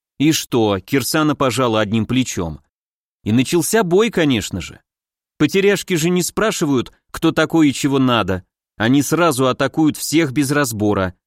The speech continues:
«Не всех», снова встрял Кайто,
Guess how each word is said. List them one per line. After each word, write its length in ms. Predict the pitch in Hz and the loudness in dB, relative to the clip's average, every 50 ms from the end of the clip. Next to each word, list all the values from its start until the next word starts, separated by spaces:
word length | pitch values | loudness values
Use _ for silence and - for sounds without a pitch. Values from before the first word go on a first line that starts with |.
| _ _ _ _ _ _ _ _ _ _ _ - | _ _ _ _ _ _ _ _ _ _ _ -2
«Не 220 | 101 113 135 147 | 0 2 2 2
всех», 520 | - - - 175 180 165 127 - - - - | 0 -2 -2 0 0 0 -2 -4 -10 -16 -12
снова 400 | - - - 156 165 151 135 131 | -8 -2 0 2 2 2 2 0
встрял 360 | - - - 135 139 139 135 | -2 -6 -4 -2 -2 -2 -2
Кайто, 500 | - - 135 113 95 - - 90 80 - | -2 -2 0 0 0 -2 -4 -8 -10 -10